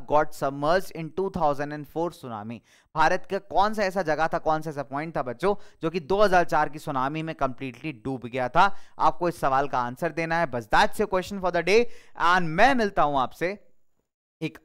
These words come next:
और जबरदस्त चैप्टर के साथ। बहुत सारे बच्चे कह रहे थे, "सर, rulers and buildings वाला टॉपिक ले आओ",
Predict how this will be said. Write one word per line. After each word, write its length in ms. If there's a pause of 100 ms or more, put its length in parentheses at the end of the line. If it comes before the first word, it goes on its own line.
और 260
जबरदस्त 600
चैप्टर 300
के 120
साथ। 200
बहुत 240
सारे 140
बच्चे 260
कह 100
रहे 80
थे, 100
"सर, 200 (340)
rulers 380
and 120
buildings 380
वाला 140
टॉपिक 380
ले 100
आओ", 140